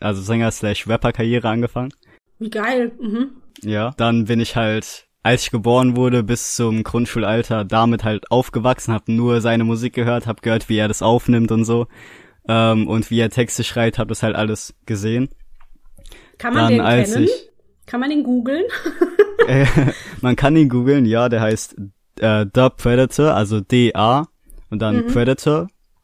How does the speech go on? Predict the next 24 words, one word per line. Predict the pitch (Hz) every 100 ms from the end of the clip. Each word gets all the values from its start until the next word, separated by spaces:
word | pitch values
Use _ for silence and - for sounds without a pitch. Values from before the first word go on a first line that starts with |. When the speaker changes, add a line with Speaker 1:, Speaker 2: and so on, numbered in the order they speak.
| -
Speaker 1:
Auf | - 113
jeden | 147 151
Fall | - 117 117
hat | 120 127
er |
mir | 117 117
dann, | 110 117 110
äh, | 85 101 101 98 -
als | 104 110 -
ich | 110 -
eingeschult | 117 135 135 - 110 107
wurde | 110 113 110
in |
die | 104
Grundschule | - 123 127 107 104
mit | 101 98
sechs | 107 - -
Jahren, | 101 107 113 - - - _ -
einen | 120 120
M | - 123
P | -
drei | 113 - 123
Player | 135 - 107 98
geschenkt. | 92 95 98 87 -